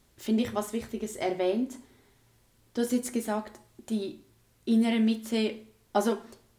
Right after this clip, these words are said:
wenn, wenn jemand bei mir Beckenboden sagt, denke ich immer nur an die Muskulatur, also eben das Beckenboden stärken, aber du verbindest noch etwas anderes damit. Also es ist für dich nicht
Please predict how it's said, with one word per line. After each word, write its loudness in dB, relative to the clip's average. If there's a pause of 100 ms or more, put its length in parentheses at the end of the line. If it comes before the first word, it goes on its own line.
wenn, 2
wenn 4
jemand 2
bei 0
mir 2
Beckenboden -2
sagt, 0
denke 2
ich -8
immer 0 (440)
nur 2 (380)
an 2
die 0
Muskulatur, 0
also 0
eben 2
das -6 (360)
Beckenboden 0
stärken, -2 (400)
aber 0 (520)
du 2
verbindest -2
noch 2 (460)
etwas -2
anderes 0
damit. -2
Also -2
es -4
ist -4
für -6
dich -4
nicht -6